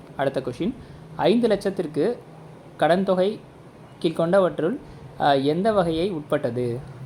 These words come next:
அஞ்சு லட்சத்திற்கான கடன் தொகை அப்படின்றது வந்து பார்த்திங்கன்னா, அது ஒரு ஸ்கீமில் இருக்குது. So கிஷோர் அப்படின்ற ஒரு ஸ்கீம் அடிப்படையில் வந்து,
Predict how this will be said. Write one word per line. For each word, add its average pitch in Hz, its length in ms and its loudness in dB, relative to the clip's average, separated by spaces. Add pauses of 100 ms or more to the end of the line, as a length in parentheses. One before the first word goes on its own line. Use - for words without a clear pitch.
(920)
அஞ்சு 160 280 0
லட்சத்திற்கான 180 460 0
கடன் 156 240 2
தொகை 151 320 0
அப்படின்றது 127 440 -2
வந்து 123 140 -6
பார்த்திங்கன்னா, 127 340 -2
அது 190 180 -2
ஒரு 139 240 0
ஸ்கீமில் 147 360 0
இருக்குது. 170 300 0
So 170 180 -4
கிஷோர் 175 420 2
அப்படின்ற 139 280 -2
ஒரு 131 360 0 (320)
ஸ்கீம் 190 280 0
அடிப்படையில் 151 460 2
வந்து, 156 360 -2